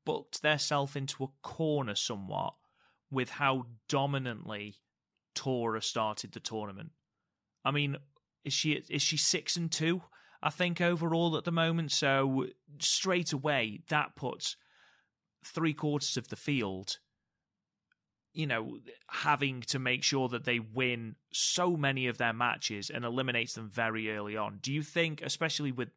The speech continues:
I mean, you can't even blame the Saya injury because the Saya injury took place on the first night. Do you think they booked themselves into a corner with having Tora not only win so dominantly early on, but also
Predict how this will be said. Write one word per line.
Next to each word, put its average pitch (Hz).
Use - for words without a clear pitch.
I -
mean, 151
you -
can't 175
even 123
blame 101
the 95
Saya 120
injury 101
because 98
the 110
Saya 127
injury 104
took -
place 113
on 101
the 101
first 104
night. 110
Do 156
you 170
think 160
they 151
booked 143
themselves 123
into 113
a 107
corner 113
with 120
having 113
Tora 113
not 151
only 151
win 127
so 139
dominantly 131
early 107
on, 117
but -
also 131